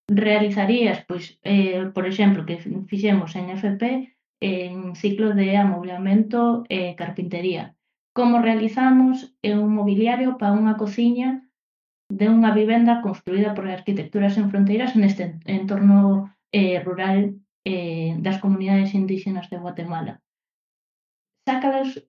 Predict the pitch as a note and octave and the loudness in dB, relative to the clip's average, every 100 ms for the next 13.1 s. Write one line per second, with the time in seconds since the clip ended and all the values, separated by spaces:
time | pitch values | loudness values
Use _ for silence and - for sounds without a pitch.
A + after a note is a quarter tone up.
0 | _ - G#3+ C#4 C#4+ C4+ C4 B3+ B3 C4 | _ 0 2 4 6 6 6 2 2 4
1 | B3+ G#3+ A3+ A#3 - - - A3+ C4 C4 | 4 4 2 2 0 -10 -8 -4 -2 -2
2 | - G3 F#3+ F#3+ G3 G3 G3+ C4 D4 - | -4 -4 -4 -2 -2 2 4 6 4 0
3 | _ _ _ _ _ _ _ - A#3 A3 | _ _ _ _ _ _ _ 2 6 6
4 | C4+ C4+ C4 A#3 G#3 A#3 G#3 G3 F#3 - | 4 2 4 4 4 4 4 2 -2 -12
5 | - F#3+ F3 G3+ - _ B3 C4 C#4 C#4 | -12 -10 -10 -12 -20 _ -8 -2 2 2
6 | C4 C4+ B3+ A#3 B3 A3 - F#3 F#3+ - | 2 0 -2 -2 -2 -4 -2 -2 0 -2
7 | D#3 F3 - _ _ _ _ _ - A#3 | -4 -4 -6 _ _ _ _ _ 2 2
8 | C4 C4+ C4+ C#4+ C4 A#3+ - - G3+ A3+ | 4 0 2 2 2 0 -4 -2 0 0
9 | A3+ A#3 A#3 B3 B3+ G3+ E3 D#3+ E3+ D#3+ | -2 -2 -2 0 0 -2 -4 -6 -6 -4
10 | E3 F3 D3 C#3 - _ _ - G#3+ G3+ | -2 -2 -2 -8 -12 _ _ 0 0 2
11 | C4 C4 G#3 G#3 G#3+ G3+ G#3+ A3 - A3 | 0 0 -2 2 2 4 0 0 -2 -8
12 | - _ - G3+ G3 G3+ B3+ C4+ B3+ C4 | -10 _ 0 4 4 0 -2 0 0 -4